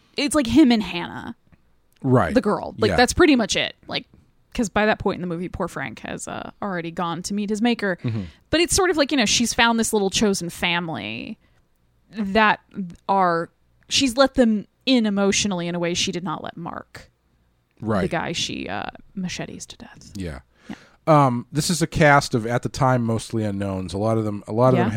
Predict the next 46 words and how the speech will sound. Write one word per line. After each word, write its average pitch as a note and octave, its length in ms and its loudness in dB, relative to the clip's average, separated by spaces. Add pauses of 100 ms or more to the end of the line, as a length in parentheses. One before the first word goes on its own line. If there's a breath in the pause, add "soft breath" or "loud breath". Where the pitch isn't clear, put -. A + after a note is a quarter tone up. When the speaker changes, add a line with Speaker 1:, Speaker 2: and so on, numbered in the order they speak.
(100)
Speaker 2:
have F2+ 400 -8
since - 580 -6 (100)
gone G#2 220 -2
on G2 240 -6
to, F2+ 340 -6
to G2+ 100 -8
be F#2 280 -4
much G#2 320 -4
more G2 140 0
well F#2 200 -2
known. F2 300 -8 (340 soft breath)
Speaker 1:
Yes. F#3 460 -6
Speaker 2:
Um, G2 600 -2 (560)
Brendan E3+ 340 6
Gleeson B2+ 640 2
as G#2+ 260 -2
Frank, A2 540 -4 (140)
the, G2+ 140 -2
the, G2+ 340 -4
uh, F#2+ 60 -2 (100)
uh, F2+ 400 -6 (100)
Hannah's A2+ 340 -2
father, G2+ 440 -2
is, F2+ 340 -10
I F#2+ 80 -6
think, - 360 -6
the C3+ 80 0
most B2+ 220 0
well-known A#2+ 360 2
actor A#2 340 0
in B2 60 -4
this B2 160 -2
at A2+ 80 -2
the - 80 -12
time. A2+ 340 -4 (300 soft breath)
Speaker 1:
That's - 240 -6
so - 260 0
crazy. F#3+ 380 -2
<laughs> A2+ 100 -4
Speaker 2:
Yeah. A2+ 380 4
Christopher G#3+ 420 6
Eccleston F3 460 6
had C3+ 240 4
been C3+ 120 6
in C#3 140 4
stuff, - 540 4